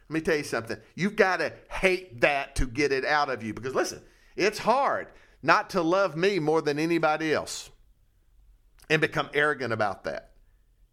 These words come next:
But you and I have got to battle through our arrogance and selfishness and pursue, and stop just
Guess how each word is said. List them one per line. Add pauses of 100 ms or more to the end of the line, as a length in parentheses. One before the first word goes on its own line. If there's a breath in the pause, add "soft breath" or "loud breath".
But (420)
you (140)
and
I (240 soft breath)
have
got
to
battle
through
our
arrogance
and
selfishness (300 loud breath)
and
pursue,
and
stop
just